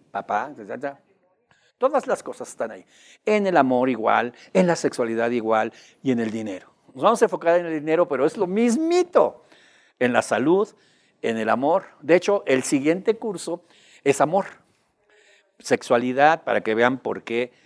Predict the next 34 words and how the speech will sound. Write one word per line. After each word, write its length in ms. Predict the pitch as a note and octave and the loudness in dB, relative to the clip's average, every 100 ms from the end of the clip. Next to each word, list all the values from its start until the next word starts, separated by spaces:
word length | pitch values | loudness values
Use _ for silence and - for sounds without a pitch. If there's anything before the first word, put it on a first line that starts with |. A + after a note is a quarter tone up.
| _ _ _ _ _ _ | _ _ _ _ _ _
no 260 | - G#2+ | -14 -12
se 180 | - C#3 | -10 -12
les 360 | B2 B2 - B2+ | -12 -14 -14 -16
acomoda 440 | - B2+ C3+ C3+ | -14 -12 -10 -10
el 60 | C3+ | -10
asunto, 440 | - C#3 C#3+ C#3+ | -10 -10 -10 -8
o 160 | C3+ B2+ | -6 -4
ya 160 | G#2+ | -6
se 120 | - B2+ | -6 -12
les 140 | - | -12
cayó 260 | B2+ A#2+ B2+ | -14 -12 -12
el 60 | |
asunto, 480 | B2 C#3 C#3 C#3 B2+ - - - - | -12 -12 -10 -8 -10 -14 -20 -18 -6
o 600 | G#2+ G2+ G2 G2 G2+ G2 - - - - - - - | -2 -2 -2 -4 -6 -8 -14 -20 -20 -20 -20 -20 -2
para 120 | C3+ | 0
que 120 | C#3 C#3 | 0 0
vean. 300 | D#3 D3+ B2+ - _ _ _ _ _ _ _ _ - - | 0 0 -4 -20 _ _ _ _ _ _ _ _ -20 -10
Sí. 240 | - C4 - - - - - - - - - - G4 F#4+ F#4 F#4 - F4+ - F4 F4+ - - - - | 0 0 0 -20 -20 -20 -20 -20 -20 -20 -20 -20 -20 -20 -20 -20 -20 -20 -18 -16 -16 -18 -18 -6 -4
Aparten 420 | B2+ D#3+ F3+ G#3 | 0 0 2 0
su 140 | F3 | 0
lugar. 360 | C3 A#2 A2+ A2 - - D#3+ | -2 2 2 2 -6 -6 -4
Entonces, 560 | D#3+ G#3+ A3 A3+ F#3+ - - - - A#3+ - | 0 0 4 2 2 -12 -12 -8 2 2 2
<laughs> 600 | - - B3 - - - | -10 2 2 2 -12 -6
es 220 | D3+ E3+ | -2 0
el 140 | F3 E3 | 0 0
tercero, 600 | D#3+ D#3 C#3+ D#3+ D#3 D3 | 0 0 -2 0 2 2
el 100 | C3 | 0
del 140 | B2+ | 0
amor, 520 | B2 B2 D3 E3 D#3+ C3+ | -2 -2 -2 2 2 0
la 140 | A2+ | -6
sexualidad 840 | A2+ - A2+ A2+ A2+ B2+ C#3 C#3 | -6 -4 0 0 0 0 2 0
y 100 | B2+ | -2
todo 240 | A2+ A2+ G2+ | -2 0 0
esto. 260 | F#2 - | -4 -14